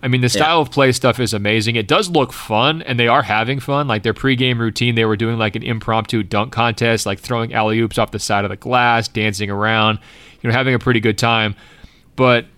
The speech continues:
Speaker 1: they're asking those guys to do an awful lot. I mean, covering an awful lot of ground defensively, taking on physical matchups, having the ball in their hands constantly, creating a lot one-on-one off the dribble, driving hard into the,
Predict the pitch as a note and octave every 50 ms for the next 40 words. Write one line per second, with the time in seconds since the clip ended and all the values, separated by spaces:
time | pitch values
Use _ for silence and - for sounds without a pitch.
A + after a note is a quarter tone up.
0 | _ _ _ _ _ - D3+ B2 E3+ G3+ G#3+ G3 F3 - - D#3 C#3+ C3 A#2+ G#2
1 | F#2+ - A#2 G#2+ G#2 G2+ - - G2+ F2+ - G#2+ G2+ - - G2+ G2 - - -
2 | B2 C3 B2+ A2 - - G#2 F2+ E2+ E2+ F2 F2+ - - - A2 G#2+ A2 G2+ -
3 | - C3+ C#3 B2+ C3 C3+ B2+ B2 A#2+ A#2+ A2+ A2 - A#2 A2+ A2 G#2+ G#2+ G2 G#2+
4 | A#2 A2 G#2+ G#2 G2+ G#2+ G#2 G2+ - - C#3 C#3 B2+ - A#2+ A2 B2 A#2+ A2 G#2
5 | - B2 A#2+ G#2 A#2+ A#2+ A#2 A2 G#2 G#2 F#2+ - A#2 G#2+ G2 G#2+ - - G#2 G2+
6 | G2+ A2 B2+ C3+ C3+ - - C3+ B2 A2+ - - A2 A2+ A#2 A2 A2+ G#2+ G#2+ G2
7 | G2+ G#2 G#2 G#2+ G#2+ G#2 G2+ F#2 G2 G2+ F#2+ F#2 - - - A#2 B2 B2+ B2+ B2
8 | - C3 A#2 A#2 A2+ G#2 - - - A2+ A#2 A#2 A#2+ A#2 A#2 A2 A2+ G#2+ G#2+ G#2+
9 | G#2 - G#2 G#2+ A2 G#2+ G#2+ G#2 G2+ G2 G#2 G2+ G#2 G2 F#2+ - - G2 F#2+ A#2
10 | B2 A#2 A#2 A#2+ A#2 A2+ - - - - - - - - A#2 A#2+ A#2 A#2+ B2+ B2
11 | B2+ A#2+ G#2 G#2+ A#2 A#2+ A#2+ A#2+ A#2 A#2 - C3+ B2+ B2 A2+ - - B2 A#2 G#2
12 | A2+ G#2+ G2+ G2+ G2+